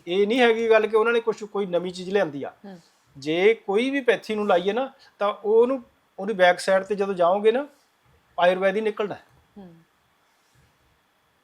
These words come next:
Speaker 1: ਪਰ ਉਹਨਾਂ ਨੇ ਕਿਸੇ ਰੂਟ, ਕਿਸੇ
Speaker 2: ਅੱਛਾ
Speaker 1: ਚੀਜ਼
Speaker 2: ਜੀ।
Speaker 1: ਦੇ ਨਾਲ ਉਹਨੂੰ ਅੱਗੇ ਲੈ ਆਂਦਾ,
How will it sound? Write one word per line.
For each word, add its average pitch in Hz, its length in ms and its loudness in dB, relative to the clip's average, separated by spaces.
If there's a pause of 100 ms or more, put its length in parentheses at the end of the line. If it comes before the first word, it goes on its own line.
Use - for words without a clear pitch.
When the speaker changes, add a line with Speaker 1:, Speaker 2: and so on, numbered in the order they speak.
(140)
Speaker 1:
ਪਰ 170 120 -4
ਉਹਨਾਂ 202 200 0
ਨੇ 240 80 4
ਕਿਸੇ 220 260 -2
ਰੂਟ, 202 440 -6
ਕਿਸੇ 202 220 -10
Speaker 2:
ਅੱਛਾ 208 80 -18
Speaker 1:
ਚੀਜ਼ 202 140 -6
Speaker 2:
ਜੀ। 202 60 -8
Speaker 1:
ਦੇ 208 120 4
ਨਾਲ 196 240 6
ਉਹਨੂੰ 220 260 2
ਅੱਗੇ 190 140 -6
ਲੈ 190 180 2
ਆਂਦਾ, 185 380 0